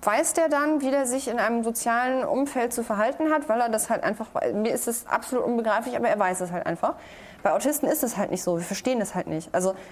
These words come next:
wir müssen uns das logisch erklären und sagen, „Ich muss jetzt das und das machen,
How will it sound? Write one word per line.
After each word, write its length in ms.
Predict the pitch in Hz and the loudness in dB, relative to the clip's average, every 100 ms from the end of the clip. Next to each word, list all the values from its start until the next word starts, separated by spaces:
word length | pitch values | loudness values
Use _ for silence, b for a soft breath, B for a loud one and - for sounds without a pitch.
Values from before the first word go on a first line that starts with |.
| B | B
wir 100 | - | 0
müssen 220 | 226 277 269 | 0 2 0
uns 220 | 233 - | 0 0
das 260 | 226 - B B B - | 0 -2 B B B -2
logisch 440 | 233 339 349 339 | 2 4 2 2
erklären 680 | - 240 254 262 302 349 349 | -2 0 0 2 2 2 2
und 140 | 240 | 0
sagen, 320 | 233 226 269 226 | 0 0 0 -2
„Ich 140 | 233 | 0
muss 160 | 220 190 | -2 -2
jetzt 200 | 185 262 | -2 -2
das 140 | 277 | 0
und 140 | 269 | 0
das 140 | 262 262 | 0 0
machen, 360 | 247 254 269 | -2 -2 -6